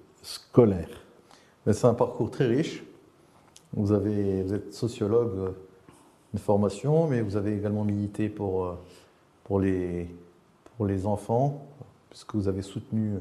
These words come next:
Speaker 2: en étant membre actif, euh, des associations de parents d'élèves. Puis vous avez été aussi un acteur social, puisque vous avez été au Conseil économique, social et environnemental. Et en même temps, vous avez trouvé le temps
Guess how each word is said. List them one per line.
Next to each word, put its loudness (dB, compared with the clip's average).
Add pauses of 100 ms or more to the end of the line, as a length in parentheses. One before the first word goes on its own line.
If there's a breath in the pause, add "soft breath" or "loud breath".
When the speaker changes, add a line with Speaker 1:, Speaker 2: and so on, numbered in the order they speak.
(540 loud breath)
Speaker 2:
en 0
étant -2
membre 0
actif, -4
euh, 0 (480 loud breath)
des 0
associations -2
de -4
parents 2
d'élèves. 0 (680 soft breath)
Puis -2
vous 0
avez 4
été -4
aussi -2
un 2
acteur -4
social, 0
puisque -16
vous -2
avez 0
été -4
au -4
Conseil -8
économique, -6
social -2
et -2
environnemental. -6 (1800 soft breath)
Et 6
en 4
même 2
temps, -6
vous -4
avez 2
trouvé -2
le 0
temps -2